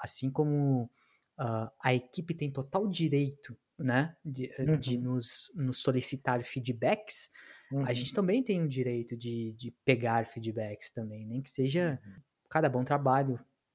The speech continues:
Speaker 1: é, tua
Speaker 2: Exato.
Speaker 1: liderança é boa", sei lá, enfim, "Bah, muito obrigado". A gente também tem essas necessidades de
Speaker 2: Sim.
Speaker 1: feedback também, o, o bottom up.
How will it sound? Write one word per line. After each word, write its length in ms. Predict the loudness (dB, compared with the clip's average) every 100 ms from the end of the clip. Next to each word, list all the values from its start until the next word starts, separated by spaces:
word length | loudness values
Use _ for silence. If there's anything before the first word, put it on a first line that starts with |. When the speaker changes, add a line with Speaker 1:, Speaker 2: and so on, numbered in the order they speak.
| _
Speaker 1:
é, 380 | -14 -12 -4 -2 2
tua 120 | 4
Speaker 2:
Exato. 20 |
Speaker 1:
liderança 440 | 6 6 4 6 4
é 40 |
boa", 460 | 4 4 6 6 4
sei 160 | 2
lá, 240 | 2 4 2
enfim, 260 | 0 0
"Bah, 160 | 2 2
muito 200 | 2 2
obrigado". 760 | 2 2 0 2 2 2 0 -4 -14 -20 _
A 160 | 0 4
gente 220 | 6 6
também 320 | 4 8 8 10
tem 240 | 10 8
essas 280 | 8 6 4
necessidades 920 | 4 2 0 2 6 6 6 6 6
de 60 | 8
Speaker 2:
Sim. 40 |
Speaker 1:
feedback 720 | 8 8 8 12 12 12 8
também, 480 | 4 4 6 4 2
o, 180 | 0 0
o 100 | -2
bottom 600 | 4 6 6 4 6 6
up. 260 | 4 2 -8